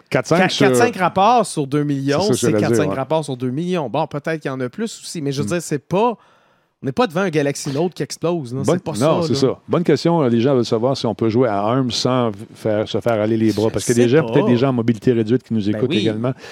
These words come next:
Speaker 1: Je sais pas, on l'a pas essayé, mais on a
Speaker 2: Ben
Speaker 1: swingé en maudit.
Speaker 2: sûrement, d'après moi, il doit y avoir l'option. Étant donné que la Nintendo Switch, oui, on a quand même de, des commandes gestuelles, les Joy-Con servent à ça.
Speaker 1: Mm.
Speaker 2: Je reste persuadé que c'est, c'est moins axé, c'est, c'est pas comme la Wii. Donc, probablement qu'il y a, il y a peut-être un mode manette.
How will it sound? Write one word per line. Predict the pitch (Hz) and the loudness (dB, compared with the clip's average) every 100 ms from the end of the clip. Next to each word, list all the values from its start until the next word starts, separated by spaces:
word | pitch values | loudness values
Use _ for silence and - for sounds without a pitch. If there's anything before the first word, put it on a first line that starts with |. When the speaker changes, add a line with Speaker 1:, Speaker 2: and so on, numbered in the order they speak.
| - - | -20 -10
Speaker 1:
Je | 104 | -4
sais | 107 135 | 0 2
pas, | 196 | 2
on | 135 | 2
l'a | 107 | 0
pas | 175 | 0
essayé, | 147 107 104 98 | -2 0 0 0
mais | 95 | -2
on | |
a | 120 | -2
Speaker 2:
Ben | |
Speaker 1:
swingé | 123 135 151 165 | 0 0 2 2
en | |
maudit. | 127 127 170 | 2 2 2
Speaker 2:
sûrement, | 196 196 - | 2 0 -4
d'après | 151 165 196 | -6 -6 -6
moi, | 220 302 | -6 -6
il | 170 | -6
doit | 131 | -6
y | |
avoir | 135 127 | -4 -6
l'option. | 117 - 175 | -8 -8 -8
Étant | 175 180 | -6 -4
donné | 196 262 | -4 -6
que | - 185 190 | -4 -4 -2
la | 160 147 | -4 -4
Nintendo | 190 202 180 165 | -6 -6 -6 -6
Switch, | 147 170 165 170 - - | -8 -6 -4 -4 -6 -8
oui, | 147 139 175 196 | -6 -4 -4 -2
on | 147 135 | -4 -4
a | 139 | -4
quand | 143 139 | -6 -4
même | 143 160 147 | -4 -4 -4
de, | 123 120 113 | -4 -4 -6
des | 120 | -8
commandes | 120 113 123 117 | -8 -8 -10 -10
gestuelles, | 113 - 117 135 156 | -12 -12 -10 -6 -6
les | 117 | -8
Joy-Con | 117 113 120 117 | -10 -10 -12 -10
servent | 131 113 | -8 -6
à | 113 | -8
ça. | - 135 - 120 | -6 -10 -8 -4
Speaker 1:
Mm. | 113 - _ _ _ | -2 -4 _ _ _
Speaker 2:
Je | 117 | -10
reste | 120 170 175 - - _ _ | -2 -2 -2 -6 -14 _ _
persuadé | 139 - 165 139 147 160 | -10 -4 -4 -2 -4 -6
que | - 139 | -4 -6
c'est, | - 120 | -6 -12
c'est | - 127 | -8 -6
moins | 135 156 | -4 -4
axé, | 127 123 - 147 147 | -6 -10 -10 -10 -8
c'est, | 135 123 - | -8 -10 -12
c'est | 117 | -12
pas | 160 | -10
comme | 151 131 | -8 -6
la | 123 120 | -4 -6
Wii. | 113 151 | -6 -8
Donc, | 147 135 - | -6 -8 -6
probablement | 165 180 180 160 185 | -4 -2 -2 -2 -4
qu'il | 170 | -4
y | 127 | -6
a, | |
il | 117 | -4
y | 123 | -6
a | |
peut-être | - 147 151 | -6 -8 -6
un | 131 120 | -6 -6
mode | 117 127 113 | -6 -6 -8
manette. | 113 107 107 - _ - | -12 -10 -12 -14 _ -20